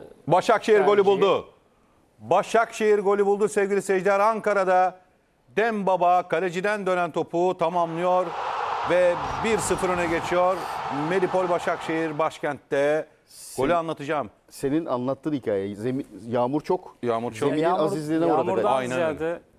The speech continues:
Speaker 2: e, Başakşehir'in Trabzonspor'un lise öğrencisi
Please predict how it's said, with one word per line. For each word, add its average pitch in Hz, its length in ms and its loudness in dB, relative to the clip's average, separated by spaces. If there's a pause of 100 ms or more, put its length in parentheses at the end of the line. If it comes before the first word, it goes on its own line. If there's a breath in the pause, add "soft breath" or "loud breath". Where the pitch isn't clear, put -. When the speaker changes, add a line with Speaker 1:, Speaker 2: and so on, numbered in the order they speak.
(140)
Speaker 2:
e, 143 960 -10
Başakşehir'in 160 800 -8 (1300)
Trabzonspor'un 151 920 -4
lise 165 220 -8
öğrencisi 147 680 -4